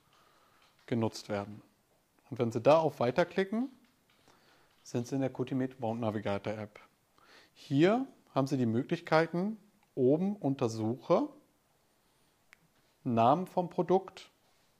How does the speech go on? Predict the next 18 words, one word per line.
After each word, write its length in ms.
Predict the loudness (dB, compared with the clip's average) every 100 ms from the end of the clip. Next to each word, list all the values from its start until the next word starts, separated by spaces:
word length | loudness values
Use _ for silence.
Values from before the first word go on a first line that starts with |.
| -6
die 100 | -4
Pharmazentralnummer 1200 | 2 4 2 -2 -6 0 2 4 2 0 -2 -6 _ _ _ _ _ _ _ _ _ _ _ -20
oder 580 | -6 0 6 6 6 0 -6
die 80 | -6
Produktkategorie 800 | 2 2 2 -2 -2 -4 -2 -2
auszuwählen. 680 | -2 -6 -4 -4 -4 -6 -14 _ _ -20 -20 -20 -20 _
In 140 | -6 0
dem 220 | 2 2
Fall 460 | 4 6 6 2 -6 -16 _ _ _ _ _ _ _ -20
geben 240 | 2 2 4
wir 80 | 4
mal 240 | 6 6
das 380 | 6 2 -2 -14 _
Cutimed 560 | -6 -2 2 2 0 -6 -12
Sorbact 560 | 2 4 4 0 -2
ein, 340 | -6 -4 -4 -6 -12 _ _ _ _ _ _ _ _ _ _ _
nur 180 | 0 0
Sorbact, 720 | 4 4 6 4 4 -10 -20